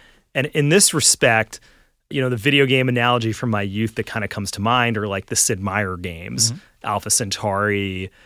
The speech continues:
Speaker 1: you know, Civilization
Speaker 2: The build your
Speaker 1: to an
Speaker 2: own
Speaker 1: expe-, an
Speaker 2: universe.
Speaker 1: extent.
Speaker 2: Yeah.
Speaker 1: Right, but the universe, especially in Alpha Centauri, was, like,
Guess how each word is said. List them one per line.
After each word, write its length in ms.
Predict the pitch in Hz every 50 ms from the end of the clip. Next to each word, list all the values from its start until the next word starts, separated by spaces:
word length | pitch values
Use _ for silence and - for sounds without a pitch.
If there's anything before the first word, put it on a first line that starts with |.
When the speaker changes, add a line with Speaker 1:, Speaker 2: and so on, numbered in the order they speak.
| _ _ _ _ _ _
Speaker 1:
you 100 | - 107
know, 80 | 98 104
Civilization 720 | - - - 123 98 101 98 95 95 98 104 - - 117
Speaker 2:
The 60 | -
build 320 | 104 120 147 139 135 117
your 100 | 127 135
Speaker 1:
to 100 | 123 123
an 60 | 131 120
Speaker 2:
own 60 | 113
Speaker 1:
expe-, 160 | 117 117 113
an 60 | 107
Speaker 2:
universe. 320 | 117 110 104 104 101 98 104 98 -
Speaker 1:
extent. 300 | - 120 110 - - - -
Speaker 2:
Yeah. 80 | - 190
Speaker 1:
Right, 140 | 170 139 -
but 120 | 175 -
the 60 | 175 170
universe, 440 | 175 208 214 175 180 175 147 -
especially 680 | - 127 - - - 147 143 - - 156 135 131 127 123
in 80 | 117 117
Alpha 180 | 110 117 104 110
Centauri, 520 | 110 113 107 - - 165 156 147 139 127
was, 180 | 117 113 104 101
like, 160 | 113 107 104